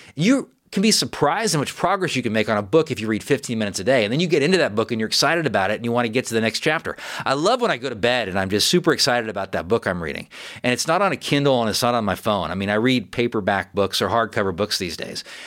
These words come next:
It does something to me. So I really like having that in that format these days. And Audible is great too. I mean, you can read and listen to books. I mean, it's okay.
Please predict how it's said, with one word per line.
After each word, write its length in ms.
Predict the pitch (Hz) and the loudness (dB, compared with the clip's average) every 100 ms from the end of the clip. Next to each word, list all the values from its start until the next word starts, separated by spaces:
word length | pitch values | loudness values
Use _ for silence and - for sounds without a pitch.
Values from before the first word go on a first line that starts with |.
| - - | -20 -10
It 60 | |
does 200 | - 143 | 0 2
something 380 | 143 135 107 90 | 2 -2 -2 -4
to 100 | 87 | -6
me. 180 | 80 78 | -10 -6
So 180 | - 107 | -2 0
I 80 | 101 | 2
really 280 | 127 143 | 4 4
like 300 | 113 113 117 | 4 2 0
having 300 | - 110 104 | -2 -2 0
that 240 | 104 101 - | -2 -2 -4
in 180 | 107 101 | -2 0
that 200 | 104 95 | 0 -2
format 440 | - 107 101 82 | -4 -2 -2 -4
these 180 | 87 82 | -6 -12
days. 260 | - - 117 | -10 -8 -4
And 100 | 135 | -2
Audible 520 | 202 311 240 147 - - - - | 2 4 4 4 0 -12 -10 0
is 140 | 165 | 2
great 260 | 165 175 170 | 2 0 2
too. 180 | - | 2
I 60 | 110 | 2
mean, 180 | 110 123 | 2 2
you 120 | 160 | 2
can 200 | 165 135 | 0 2
read 300 | 143 156 160 | 4 4 4
and 320 | 139 123 110 | 4 2 0
listen 300 | 156 240 349 | 2 0 2
to 80 | 214 | 0
books. 360 | 101 78 - - | 0 -4 -4 -2
I 40 | |
mean, 160 | 135 139 | 0 2
it's 260 | 214 - | 2 0
okay. 460 | 269 - - 98 | -2 0 -2 -2